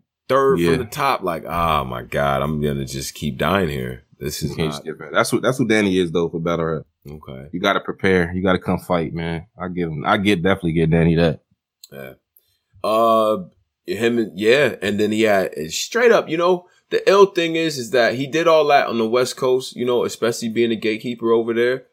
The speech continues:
Speaker 1: And he just had
Speaker 2: Yeah.
Speaker 1: straight up dope battles with each and every one of them. That's, that's, that's ill, bro.
Speaker 2: Yeah,
Speaker 1: And
Speaker 2: he
Speaker 1: even
Speaker 2: beat
Speaker 1: think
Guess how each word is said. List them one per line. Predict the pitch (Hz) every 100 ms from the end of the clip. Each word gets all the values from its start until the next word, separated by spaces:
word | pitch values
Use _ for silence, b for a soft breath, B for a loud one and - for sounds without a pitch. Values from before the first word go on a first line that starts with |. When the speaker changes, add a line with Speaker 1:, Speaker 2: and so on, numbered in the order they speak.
| _
Speaker 1:
And | - 98
he | 135
just | 123 123
had | 110 98
Speaker 2:
Yeah. | 78
Speaker 1:
straight | 76 113
up | 101 76
dope | 101 107
battles | 95 95 113 85
with | 80 -
each | 73 92
and | 95
every | 98 98 98
one | 104 104
of |
them. | - 64
That's, | 60 104 92
that's, | - - - _
that's | - -
ill, | 120 113
bro. | 78 87 104 123 B B
Speaker 2:
Yeah, | 90 92 98
Speaker 1:
And | 95
Speaker 2:
he | 226
Speaker 1:
even | 226
Speaker 2:
beat | 175 147 -
Speaker 1:
think | 196